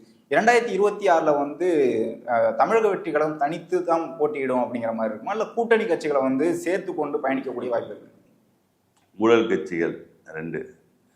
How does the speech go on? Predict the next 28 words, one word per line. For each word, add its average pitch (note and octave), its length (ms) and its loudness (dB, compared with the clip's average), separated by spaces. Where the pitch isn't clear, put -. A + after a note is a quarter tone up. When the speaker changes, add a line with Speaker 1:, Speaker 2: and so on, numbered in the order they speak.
Speaker 2:
பிரிவினைவாத G#2+ 460 2
சக்திகள். - 500 -14
இந்த F2+ 280 -2
ஊழல் C3+ 480 4
பிரிவினைவாத G#2 540 -2
சக்திகள் D2 500 -12
தவிர D#2 480 -4
மத்த B2+ 380 2
கட்சிகள் A2 400 0
எல்லாம், D#2+ 500 -6
ஒரு F2 100 -8
மூன்று A2 340 2
கட்சிகள் F2+ 400 -2
தவிர E2+ 380 -2
மத்த G2 480 -2
கட்சிகள் A#2+ 380 -4
எல்லாமே E2+ 520 -4
எங்களோட E2 280 -6
தோழமை A#2 320 0
சக்திகளை D#2+ 440 -10
தான் F2+ 100 -2
நாங்க D2+ 160 -8
பார்க்கிறோம். - 360 -12
Speaker 1:
மூன்று D3 260 -2
கட்சிகள்னா B2+ 400 -6
எந்தெந்த A2+ 320 -8
கட்சின்னு G#2+ 260 -12
சொன்னா? G#2 300 -16